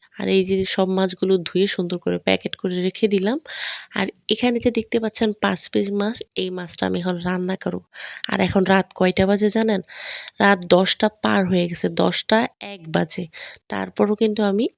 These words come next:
এখনই রান্না করব, কারণ হচ্ছে সাবাবের বাবা যখনই মাছ কিনে আনুক না কেন, তো আমি সবসময় যেটা করি, মানে চেষ্টা করি আর কি, যে এক পিস হলেও তাকে রান্না করে দেওয়ার।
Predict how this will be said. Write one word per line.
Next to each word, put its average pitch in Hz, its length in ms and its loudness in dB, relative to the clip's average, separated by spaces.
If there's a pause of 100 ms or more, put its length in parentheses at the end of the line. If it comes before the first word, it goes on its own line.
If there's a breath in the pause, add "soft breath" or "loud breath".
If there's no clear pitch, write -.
এখনই 180 460 -2
রান্না 180 340 -2
করব, 196 220 0 (100)
কারণ 214 320 0
হচ্ছে 233 340 -2 (540 loud breath)
সাবাবের 208 580 2
বাবা 220 240 0 (100)
যখনই 214 520 2
মাছ 196 260 0
কিনে 196 280 0
আনুক 180 280 0
না 175 140 -2
কেন, 175 240 -2 (680 loud breath)
তো - 80 -8 (160)
আমি 208 240 2
সবসময় 233 500 0
যেটা 208 260 2
করি, 202 320 0
মানে 185 260 2
চেষ্টা 233 380 4
করি 190 260 0
আর 175 120 -2
কি, - 240 -4
যে - 160 0 (140)
এক - 160 -2 (160)
পিস 233 260 -8
হলেও 214 240 -2
তাকে 190 320 -4
রান্না 185 320 -4
করে 196 260 0
দেওয়ার। 185 340 0